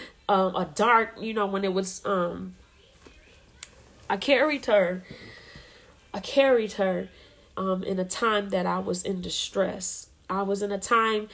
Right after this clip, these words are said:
in a season of the unknown. I didn't know, um, what was gonna be what. Um, my situation was pretty dark. And I thank and praise God because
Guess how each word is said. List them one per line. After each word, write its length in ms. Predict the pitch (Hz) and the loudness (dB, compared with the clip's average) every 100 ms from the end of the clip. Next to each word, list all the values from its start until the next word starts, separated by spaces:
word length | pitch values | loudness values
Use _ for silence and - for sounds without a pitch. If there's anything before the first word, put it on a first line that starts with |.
| - - | -12 -2
in 120 | 185 | 0
a 60 | |
season 600 | 185 - 220 214 202 202 | 2 0 0 -2 -4 -4
of 200 | - 185 | -4 -4
the 140 | 190 - | -4 -2
unknown. 600 | 202 196 190 180 180 175 | 0 0 0 0 0 -4
I 120 | 170 | -6
didn't 340 | 175 214 208 202 | -2 -4 -4 -4
know, 460 | 196 190 196 196 - - - - | 0 0 0 -2 -6 -20 -20 -4
um, 480 | 190 180 180 180 180 - - - _ - | -2 0 -2 -6 -12 -18 -20 -20 _ -4
what 260 | 202 - | 2 2
was 160 | 202 196 | 2 0
gonna 260 | 196 190 190 | 0 -2 -2
be 160 | 190 | -6
what. 420 | 180 185 180 185 - | -2 -2 -2 -4 -4
Um, 420 | 180 175 165 175 - _ - _ _ _ _ _ - | -6 -6 -8 -14 -20 _ -20 _ _ _ _ _ -12
my 120 | 190 196 | -4 -2
situation 760 | - 233 208 202 208 208 190 | 0 0 0 2 2 0 -4
was 140 | 180 | -6
pretty 280 | - 190 180 | -4 -4 -4
dark. 460 | 180 175 175 - - - - - - 196 | -4 -6 -4 -8 -12 -18 -20 -20 -8 -4
And 120 | 208 | -2
I 80 | 214 | -2
thank 320 | 269 311 262 | -2 -2 -4
and 100 | 254 | -4
praise 300 | 240 220 214 | 0 0 0
God 280 | 202 196 190 | -4 -4 -6
because 440 | 190 196 185 | -6 -4 -4